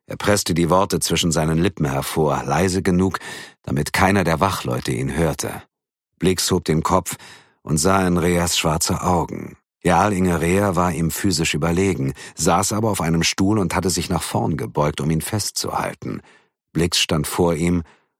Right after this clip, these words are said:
und hatte eigentlich die besseren Karten. Er könnte sich losreißen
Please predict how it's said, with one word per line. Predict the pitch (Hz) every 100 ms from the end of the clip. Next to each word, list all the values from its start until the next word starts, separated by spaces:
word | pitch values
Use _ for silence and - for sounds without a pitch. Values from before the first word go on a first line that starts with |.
| _
und | - 82
hatte | 90 92 -
eigentlich | 101 104 71 -
die | 78
besseren | 82 - 71 78
Karten. | - 98 82 - - _ _ _ -
Er | -
könnte | 101 87
sich | 82 78
losreißen | 92 120 - 73 73 80